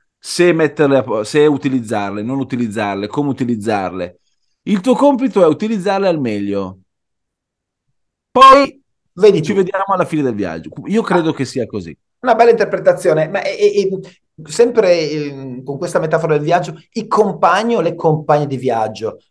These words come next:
Speaker 2: Andrea come, come le sceglie? Chi tiene e chi molla di solito durante il viaggio? Che tipo di gente
Speaker 1: Ah,
Speaker 2: vuole
Speaker 1: co-, se-,
Speaker 2: intorno a sé?
Speaker 1: per me è il motivo per il quale probabilmente io e te siamo amici, cioè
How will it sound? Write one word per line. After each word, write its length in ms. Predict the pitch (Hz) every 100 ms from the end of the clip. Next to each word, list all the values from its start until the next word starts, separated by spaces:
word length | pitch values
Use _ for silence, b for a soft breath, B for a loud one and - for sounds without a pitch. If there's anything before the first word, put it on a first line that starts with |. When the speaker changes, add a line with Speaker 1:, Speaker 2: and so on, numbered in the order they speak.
| -
Speaker 2:
Andrea 640 | 147 147 165 - 226 226
come, 840 | - 170 160 156 143 139 131 135 _
come 280 | - 226 208
le 80 | 160
sceglie? 560 | - 131 117 - - _
Chi 160 | 214
tiene 360 | 208 202 233 247
e 60 |
chi 140 | 233 185
molla 400 | 156 127 110 113
di 80 | 117
solito 480 | - 113 110 101
durante 400 | 104 110 120 101
il 80 | 110
viaggio? 400 | 101 110 98 95
Che 100 | 123
tipo 220 | 131 185
di 60 | 180
gente 260 | 160 190 196
Speaker 1:
Ah, 20 |
Speaker 2:
vuole 140 | - -
Speaker 1:
co-, 120 | 107
se-, 60 |
Speaker 2:
intorno 200 | 113 120
a 40 | -
sé? 140 | -
Speaker 1:
per 160 | 101 120
me 200 | 120 135
è 60 | 127
il 80 |
motivo 320 | 131 131 151 160
per 140 | 127
il 80 | 113
quale 300 | 127 131 131
probabilmente 720 | 120 110 104 101 117 120 117
io 100 | 98
e 40 |
te 160 | 98 104
siamo 280 | - 87 87
amici, 380 | 95 87 -
cioè 280 | 85 - 87